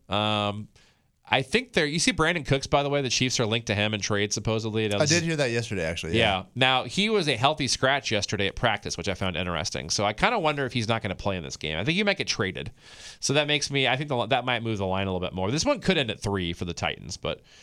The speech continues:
Speaker 1: I like the Titans quite a bit in this game. I just think they establish the run and they run it all day and they, you know, get just enough from the passing game. It's not a very good offense, realistically, for the Titans. The D-, the Titans are really, I mean, they're in first place right now, but they're really, like, the definition of, like,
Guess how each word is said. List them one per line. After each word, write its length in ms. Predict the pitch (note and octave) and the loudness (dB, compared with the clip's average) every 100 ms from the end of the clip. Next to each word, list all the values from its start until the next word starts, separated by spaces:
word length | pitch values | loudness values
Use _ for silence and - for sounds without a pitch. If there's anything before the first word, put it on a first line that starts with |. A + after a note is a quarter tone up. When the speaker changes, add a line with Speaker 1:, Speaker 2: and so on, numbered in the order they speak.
| - | 0
Speaker 1:
I 100 | - | 2
like 220 | F#3 G#3+ G#3 | 4 2 0
the 80 | |
Titans 360 | C#3 A#2+ A#2 A2+ | 0 2 0 -2
quite 240 | - A2 | 0 0
a 40 | F#2+ | 0
bit 200 | E2 E2+ | -4 -4
in 40 | |
this 160 | F2 G2+ | -2 0
game. 240 | A2+ G#2 | 0 0
I 80 | A#2 | 0
just 160 | C3 C3 | 0 0
think 180 | C3+ A#2 | -2 0
they 140 | A2 | 0
establish 480 | G#2 - G2 G#2 G2+ | 0 0 0 0 -2
the 100 | G2 | -2
run 300 | F2+ F#2 G2 | 0 0 -2
and 100 | F2+ | -2
they 80 | F2+ | -2
run 220 | F#2 F#2 | -2 0
it 80 | F#2 | 0
all 140 | F#2 | 0
day 260 | F2 E2+ F2+ | 0 -2 0
and 100 | F2 | -2
they, 140 | F2+ - | -6 -6
you 140 | A2 | -8
know, 40 | F#2 | -2
get 200 | A#2+ G#2 | -4 -2
just 260 | A2 - | -2 0
enough 240 | G2+ G2 - | 0 0 0
from 100 | F#2+ | -2
the 80 | |
passing 380 | F2+ F2+ F#2+ G2 | 0 0 0 -2
game. 220 | F#2 G2 | -2 -2
It's 100 | G#2+ | 0
not 140 | - E3+ | 2 0
a 40 | |
very 220 | G2+ F#2+ | 0 -4
good 300 | F2 E2+ E2+ - - - | -2 -4 -6 -14 -20 -4
offense, 480 | F2 F#2 F#2 F2+ - | -2 0 -2 -2 -2
realistically, 640 | F2 E2 - F2+ F#2+ F#2 | -2 -4 -4 -4 -2 -2
for 120 | - | -2
the 80 | F2+ | -4
Titans. 400 | F2 E2+ E2 F#2+ | -2 -2 -2 -2
The 80 | G#2 | -2
D-, 180 | A2 C3+ - - | -2 -6 -10 -6
the 80 | - | 2
Titans 300 | F3+ D4 C#4 | 4 4 2
are 60 | E3 | 0
really, 420 | C3+ D3+ C#3 B2 | 2 2 2 0
I 60 | B2 | 0
mean, 80 | D3 | 0
they're 80 | D3+ | 0
in 60 | |
first 260 | B2+ F#3 - | 0 0 0
place 300 | A#2+ B2+ - | 2 2 2
right 100 | C#3 | 0
now, 120 | C3 | 0
but 80 | B2 | 0
they're 120 | D#3+ | -2
really, 200 | D3+ F#3 | 0 2
like, 220 | D#3+ B2+ - | 2 0 0
the 140 | G#2+ | 0
definition 600 | G2+ A2 G#2+ G2 G2 F#2+ | 2 0 0 0 0 -2
of, 160 | F#2 F#2+ | -2 0
like, 220 | F#2+ | -2